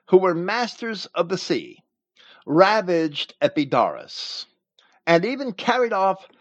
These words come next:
these very images of Damia and Oxesia.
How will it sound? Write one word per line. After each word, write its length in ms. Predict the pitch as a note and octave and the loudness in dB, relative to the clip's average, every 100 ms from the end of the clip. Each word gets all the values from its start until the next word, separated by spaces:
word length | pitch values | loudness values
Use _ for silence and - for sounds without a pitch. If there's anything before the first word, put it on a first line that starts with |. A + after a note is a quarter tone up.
| _ _ | _ _
these 360 | - F3+ D#3+ A#2 | 2 2 2 0
very 500 | C#3+ A3+ A#3+ G#3+ - - | 2 4 2 -2 -10 -2
images 1040 | A#3+ C4+ F3 B2+ F#2 C2+ - - - - _ _ _ _ | 0 0 -2 -4 -8 -10 -16 -14 -14 -18 _ _ _ _
of 260 | - D3 A#2+ G#2+ _ _ _ | 4 4 4 -12 _ _ _
Damia 640 | G3+ A3+ D#3 G2 - D#2 _ _ _ _ | 0 0 -4 -10 -14 -18 _ _ _ _
and 640 | D3 D3+ D3+ D3 D3 D#3 C#3+ _ _ _ _ _ _ _ _ | -2 0 0 0 -2 -8 -10 _ _ _ _ _ _ _ _
Oxesia. 880 | C#3+ D3 - G3 F3+ - A2+ C#2+ C#2+ | 2 2 0 -2 -2 -4 -10 -10 -16